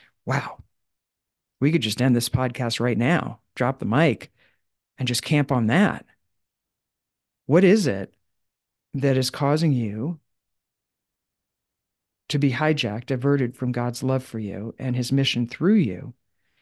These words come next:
that you're compromising, you're watering down because you're loving the approval of man more than God?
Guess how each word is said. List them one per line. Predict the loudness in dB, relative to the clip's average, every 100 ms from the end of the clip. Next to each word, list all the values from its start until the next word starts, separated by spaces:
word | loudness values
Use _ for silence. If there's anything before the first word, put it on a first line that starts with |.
| _ -4
that | 0
you're | -2
compromising, | 0 -2 0 -2 -4 -10 -14 -16 -14
you're | -8 -4
watering | -2 0 0 0
down | 0 -2 -4 -12 _ _ _ _ _ _ _ _ _ _
because | -6 -4 -2
you're |
loving | 0 2 2
the | 0
approval | -2 -6 -4
of | -2
man | 0 2 2 2
more | 2
than | -2 -2
God? | -4 -6 -12